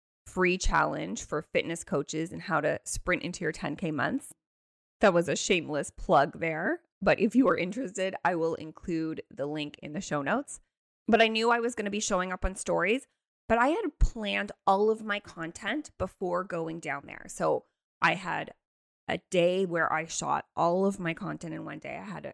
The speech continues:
my videographer, Gail, coming in, and she, we just banged out a whole bunch of videos, and I knew they were gonna be all edited and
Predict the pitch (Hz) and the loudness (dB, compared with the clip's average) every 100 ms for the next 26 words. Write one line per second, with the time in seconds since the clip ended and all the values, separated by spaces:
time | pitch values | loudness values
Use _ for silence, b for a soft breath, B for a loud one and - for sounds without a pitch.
0 | - 170 160 170 165 156 147 165 - 160 | -12 -10 -10 -8 -6 -4 -6 -8 -16 -16
1 | - 170 160 160 165 - 165 156 156 165 | -12 -4 0 2 0 -6 -8 -6 -4 -2
2 | 233 175 165 - 165 160 - _ _ _ | -2 -4 -6 -8 -6 -8 -8 _ _ _
3 | - 185 196 180 170 170 170 160 139 - | -6 0 0 0 -2 -2 0 -2 -2 2
4 | 320 294 254 247 202 196 190 185 185 - | 2 4 2 2 2 4 4 4 2 -4
5 | - _ _ _ _ _ - 190 175 180 | -16 _ _ _ _ _ -2 2 4 2
6 | 180 185 180 175 190 196 185 180 180 175 | 0 -2 -6 -6 -6 -6 -4 -6 -6 -8
7 | 170 - 285 - 214 202 196 196 196 202 | -4 2 2 4 0 0 0 2 0 -4
8 | - _ - 170 170 170 175 | -14 _ -4 -2 0 -2 -4